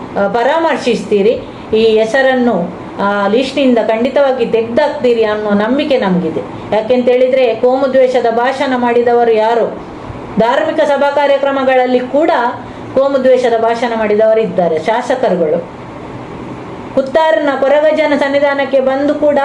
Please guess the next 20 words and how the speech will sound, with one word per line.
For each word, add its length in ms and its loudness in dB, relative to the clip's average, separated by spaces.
ಕೋಮು 280 0
ದ್ವೇಷವನ್ನು 500 2
ಬಿತ್ತಿ 300 0
ಹೋದಂಥ 480 4
ಪೇಮೆಂಟ್ 460 2
ಭಾಷಣಕಾರರು 760 0
ಇದ್ದಾರೆ. 320 0
ಅವರೆಲ್ಲರನ್ನು 1040 2
ಬಿಟ್ಟು 600 0
ನಮ್ಮ 320 0
ಸೌಜನ್ಯ 520 0
ಹೋರಾಟಗಾರರನ್ನು 1300 0
ಆ 40 0
ಲಿಸ್ಟಲ್ಲಿ 480 2
ಸೇರಿಸಿದ್ದಾರೆ 680 2
ಅಂತ 180 0
ಹೇಳಿದ್ರೆ, 560 0
ಇದರ 180 2
ಮೇಲೆ 260 2
ಬಹಳ 400 0